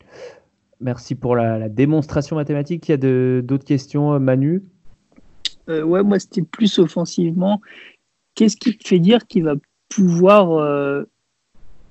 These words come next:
Speaker 2: développer son, son jeu lo-, loin du, loin du cercle et à mi-distance ?
Speaker 1: les, les indicateurs, euh, généralement statistiques qu'on prend,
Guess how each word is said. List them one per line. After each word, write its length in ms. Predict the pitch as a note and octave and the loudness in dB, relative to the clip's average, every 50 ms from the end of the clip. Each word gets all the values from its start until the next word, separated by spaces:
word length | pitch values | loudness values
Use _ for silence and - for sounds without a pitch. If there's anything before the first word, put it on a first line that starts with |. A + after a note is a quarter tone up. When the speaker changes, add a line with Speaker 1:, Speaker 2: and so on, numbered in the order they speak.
| - - - - _ - A3 | -20 -20 -20 -20 _ -2 -2
Speaker 2:
développer 680 | F3 D#3 D#3 G3 G3+ F3 E3+ G3 F#3+ E3 - G#3 G#3+ | -2 2 4 4 4 6 6 4 4 4 4 2 2
son, 480 | G3+ - - F#3+ F3 E3+ E3+ F3 E3+ | 2 2 -2 0 0 0 0 -2 -4
son 300 | E3+ - - F#3+ F3+ E3+ | -4 -4 -4 -2 0 0
jeu 240 | D#3 D#3 F3 F#3+ G3 | 0 2 4 4 4
lo-, 260 | F#3 F3 F3 E3+ - _ - | 4 2 0 -2 -4 _ -4
loin 320 | E3 E3+ E3+ F3+ F3 F3 | -4 -2 -2 -2 0 -2
du, 140 | E3 D#3+ - _ - | -2 -4 -6 _ -8
loin 360 | F#3+ E3+ F3 E3+ F3 F3+ F#3 | -6 -6 -4 -4 -2 -2 -2
du 160 | E3+ E3+ F3 | 0 -2 -2
cercle 420 | E3 - - F#3 G3 F#3+ - - D#3+ | -2 -2 0 0 0 0 -2 -4 -4
et 40 | |
à 80 | C#3+ C#3+ | -2 -2
mi-distance ? 720 | D3+ D#3 D3+ D#3 E3 D#3 - - D3+ D3+ E3+ - - - _ _ _ _ _ - | -4 -6 -6 -6 -8 -10 -10 -10 -10 -10 -10 -10 -14 -20 _ _ _ _ _ -10
Speaker 1:
les, 440 | - C3 A#2+ B2 B2+ B2+ C3 C3 A#2+ | -4 0 2 4 4 4 2 0 -2
les 320 | - C3+ B2 B2+ A#2+ A#2+ C#3 | -4 -2 -2 -2 -2 0 0
indicateurs, 760 | C#3 C#3+ C#3+ C#3+ C#3 - D3+ C#3 C#3+ - D3+ D3 D3 C3 B2 | 0 0 -2 -4 -2 -2 -2 -2 0 -2 -2 -2 -2 -2 -2
euh, 480 | A#2 A2+ A2+ A2+ A2+ A2+ A2+ A2 A2+ A2 A2 A2 - - _ | -2 0 0 0 -2 -2 -2 -4 -4 -6 -6 -8 -10 -14 _
généralement 540 | - - - A#2 A#2 A#2 A#2+ B2 A#2+ A#2+ B2+ | -18 -12 -8 -6 -4 -2 -2 -2 0 0 -2
statistiques 720 | B2 - - D3 C3+ C3 - C#3+ C3+ - _ - D3+ C#3+ - | -2 -2 -2 -2 -2 -2 -4 -14 -14 -14 _ -12 -12 -12 -12
qu'on 160 | - - B2 A2+ | -10 -10 -8 -8
prend, 420 | A2+ - C#3+ C#3 C#3+ D#3+ F3+ | -8 -4 -4 -2 -2 -4 -6